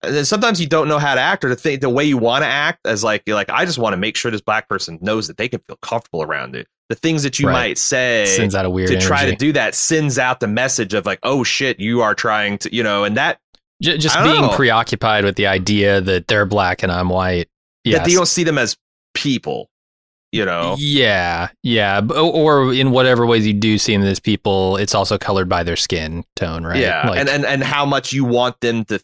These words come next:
Speaker 1: feel about you. Like, you're
Speaker 2: Right.
Speaker 1: invested in, like, and it's, yeah, like, <laughs> you know, there might be people listening that's like, "Well, what's wrong with trying to make peop-, pe-,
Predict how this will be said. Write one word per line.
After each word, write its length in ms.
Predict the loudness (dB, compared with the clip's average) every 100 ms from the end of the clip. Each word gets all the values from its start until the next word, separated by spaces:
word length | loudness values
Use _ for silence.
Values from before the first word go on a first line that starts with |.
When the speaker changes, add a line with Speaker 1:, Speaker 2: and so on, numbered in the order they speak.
| -4
Speaker 1:
feel 240 | -2 -2
about 340 | -2 -2 -4 -6
you. 420 | -8 -6 -6 -10 -10
Like, 160 | -8 -4
you're 200 | -2 0
Speaker 2:
Right. 80 | -2
Speaker 1:
invested 680 | -2 -2 0 -2 -4 -8
in, 460 | -6 -4 -4 -6 -8
like, 400 | -4 -2 -2 -4
and 160 | -4 -4
it's, 360 | -2 -4 -4 -8 _
yeah, 460 | -2 0 0 0 0
like, 300 | -2 -4 _ _ _ _ _ _
<laughs> 540 | _ _ _ _ _
you 220 | -2 0 2
know, 100 | 2
there 160 | 2
might 180 | 2 2
be 80 | 0
people 220 | -2 -2
listening 180 | -2 -2
that's 100 | -2
like, 80 | 0
"Well, 80 | 0
what's 260 | 0 0 0
wrong 200 | 0 0
with 80 | 0
trying 140 | 0
to 60 | 0
make 180 | -2 -4
peop-, 140 | -10 _ -8
pe-, 180 | -6